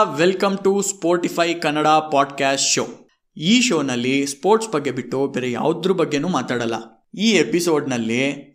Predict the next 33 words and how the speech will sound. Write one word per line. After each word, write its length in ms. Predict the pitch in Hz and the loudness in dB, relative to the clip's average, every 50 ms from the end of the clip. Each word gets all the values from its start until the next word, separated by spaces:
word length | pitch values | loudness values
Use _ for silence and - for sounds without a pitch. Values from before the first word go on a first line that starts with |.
| - | -16
round 360 | 123 131 147 156 180 214 226 226 | -8 -2 0 2 2 2 4 2
of 140 | 220 208 214 - - | 2 2 0 -2 -4
sixteen 360 | 160 - - - 170 165 160 | -4 -4 -4 -4 -4 -4 -4
ಚಾಂಪಿಯನ್ಸ್ 560 | 160 - 139 139 143 139 151 156 156 151 - | -2 -2 -2 -2 -2 -4 -4 -4 -4 -4 -4
ಲೀಗ್ 200 | 151 143 139 143 | -4 -4 -2 -2
ಮ್ಯಾಚ್ 240 | 135 131 135 135 139 | -4 -4 -4 -2 -4
ಏನ್ 160 | 131 135 143 | -4 -2 -2
ನಡೀತು 260 | 135 127 127 123 123 | -2 -4 -4 -4 -4
ಮೊನ್ನೆ, 520 | 120 120 123 127 131 120 120 127 139 135 - - | -4 -4 -4 -4 -4 -4 -2 -4 -4 -6 -6 -6
ಅದ್ರ 200 | 143 135 151 185 | -4 0 0 2
ಬಗ್ಗೆ 280 | 180 180 170 143 143 | 4 4 2 2 2
ಮಾತಾಡ್ತೀವಿ. 920 | 131 131 127 120 - 127 120 120 - 117 113 127 135 143 - - - - _ _ - | -4 -4 -6 -4 -4 -6 -6 -6 -6 -4 -2 -2 -2 -2 -4 -8 -14 -20 _ _ -6
ಹಂಗೆ 460 | - 160 190 208 185 151 151 156 175 | -4 -2 -2 0 2 2 2 2 2
ಈ 300 | 180 - - 165 196 220 | 0 -2 -4 0 0 2
ವಾರ 320 | 202 180 160 156 160 170 | 2 4 2 4 2 2
ನಡೀತಿರುವಂತ 720 | 160 151 143 139 143 139 143 139 139 135 131 131 117 123 139 139 139 139 - | 0 0 0 -2 -2 -2 -2 -2 -2 -2 -4 -4 -4 -4 -4 -4 -4 -4 -6
ಚಾಂಪಿಯನ್ಸ್ 540 | - 143 139 147 143 143 160 156 147 - 147 | -4 -4 -4 -4 -4 -6 -6 -6 -6 -4 -4
ಲೀಗ್ 220 | 139 139 143 - | -4 -4 -6 -2
ಕ್ವಾರ್ಟರ್ 320 | - 135 143 185 196 226 220 | 2 4 4 4 4 0 0
ಫೈನಲ್ 340 | - 202 165 147 143 127 | 0 0 0 0 -2 -2
ಬಗ್ಗೆನೂ 300 | 127 120 123 135 139 - | -4 -4 -4 -4 -2 -2
ಮಾತಾಡ್ತೀವಿ. 680 | - - 131 123 123 120 113 - 117 110 113 113 113 - - _ _ _ _ _ _ _ - | -2 -2 -2 -2 -4 -6 -6 -6 -8 -8 -8 -8 -10 -16 -20 _ _ _ _ _ _ _ -6
ನನ್ 240 | - 143 156 208 240 | -2 0 2 4 4
ಜೊತೆ 200 | 240 226 233 196 | 4 4 4 4
ಮಾತಾಡಕ್ಕೆ 640 | 175 147 147 147 151 143 131 123 117 123 131 135 | 4 4 2 4 2 2 0 0 -2 -2 -2 0
ನನ್ 280 | 139 139 135 131 - - | 0 0 -2 -4 -4 0
ಕ್ಲೋಸ್ 400 | - 190 208 226 240 233 233 - | 2 4 6 6 6 4 2 -2
ಫ್ರೆಂಡ್ 260 | - 170 160 156 156 | -2 -2 -2 2 2
ಆಗಿರುವಂತ 440 | 147 139 131 127 123 120 117 120 - | 2 2 2 0 -2 -2 -2 0 0
ಶರತ್ 600 | 156 160 - - - - 156 160 185 214 220 220 | 0 0 0 0 2 4 4 4 4 4 2 0
ನನ್ 160 | 170 156 143 135 | -2 -2 -2 -2
ಜೊತೆ 240 | 131 117 135 135 | -2 0 2 0
ಇದ್ದಾನೆ. 360 | 135 127 127 117 117 123 135 | 2 0 -2 -2 -2 0 0